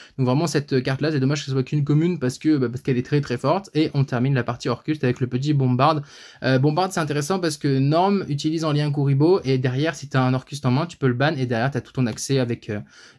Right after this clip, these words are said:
bien simplement ta Galatea et compagnie. Ensuite, euh, un Gizmek, évidemment, parce que le Gizmek, euh, il s'envoie au cimetière très facilement, il se reborn très facilement, il pète des cartes sur le terrain, et, euh, bah, mine de rien, ça peut être une target,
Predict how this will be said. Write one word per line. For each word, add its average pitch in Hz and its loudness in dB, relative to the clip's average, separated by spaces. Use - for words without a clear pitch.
bien 120 0
simplement 123 2
ta 127 0
Galatea 117 0
et 151 2
compagnie. 165 2
Ensuite, 208 -2
euh, 123 2
un 170 2
Gizmek, 139 -2
évidemment, 127 2
parce 131 -2
que - -4
le 123 0
Gizmek, 127 -2
euh, 120 2
il 143 0
s'envoie 147 2
au 143 4
cimetière 135 -2
très - -6
facilement, 131 -2
il 127 -4
se - -8
reborn 156 2
très 139 -8
facilement, 135 0
il 143 -2
pète 165 -2
des 151 0
cartes 147 -2
sur - -6
le 123 -6
terrain, 147 2
et, 160 4
euh, 127 2
bah, 123 2
mine 185 2
de 165 0
rien, 160 0
ça 131 -6
peut 139 -2
être 175 -4
une 143 0
target, 131 -2